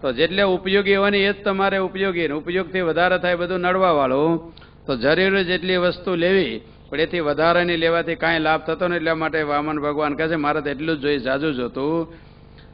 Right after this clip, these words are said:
તો આ રીતે સુખદેવજી કહ્યું તો શુક્રાચાર્ય એને શીખવાડ્યું કે, "અરે રાજન,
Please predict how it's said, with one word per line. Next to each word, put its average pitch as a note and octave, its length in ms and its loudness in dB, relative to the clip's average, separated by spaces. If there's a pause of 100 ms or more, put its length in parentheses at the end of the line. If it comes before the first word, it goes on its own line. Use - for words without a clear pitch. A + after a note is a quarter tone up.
(320)
તો - 80 -8
આ D3+ 180 6
રીતે F#3 280 4
સુખદેવજી F3 680 0
કહ્યું F#3 260 0
તો F#3+ 140 0
શુક્રાચાર્ય F3+ 760 0
એને F3 240 2
શીખવાડ્યું E3+ 500 0
કે, D#3 60 -2
"અરે D#3 160 2
રાજન, F3 640 0